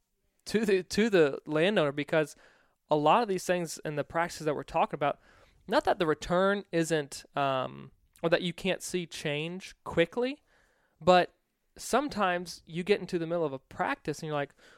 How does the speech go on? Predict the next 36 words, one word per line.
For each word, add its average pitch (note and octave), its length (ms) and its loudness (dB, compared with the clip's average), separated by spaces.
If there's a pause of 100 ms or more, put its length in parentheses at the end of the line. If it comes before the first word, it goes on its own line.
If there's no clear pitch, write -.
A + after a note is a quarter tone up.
(140)
"When D#3 240 -4
is E3 100 -6
it D#3 60 -12
going D3+ 240 -4
to - 140 -10
end? C#3+ 340 -10 (220)
Like, C#3 280 0 (260)
am D#3+ 140 0
I D#3 100 4
going, D#3+ 400 -2
is D#3 160 -2
it D#3 120 -4
going D#3+ 200 0
to E3 60 -4
be D3+ 120 -6
beneficial?" C#3+ 800 -4 (280)
And D#3+ 160 0
so - 120 0
you D#3+ 140 0
have F#3 200 -2
to E3 60 -14
be D#3+ 140 -2
real E3 340 2
with, C#3 360 0
with, C#3+ 480 -4
you D3+ 120 -12
know, C3 260 -4
let's D3 160 -4
say D3+ 120 0
this C3+ 180 -8
practice, E3+ 720 -6 (220)
when D3+ 60 -14
you're C#3+ 100 -2
recommending, D3 440 -2
be C3+ 60 -6
like, B2+ 160 -8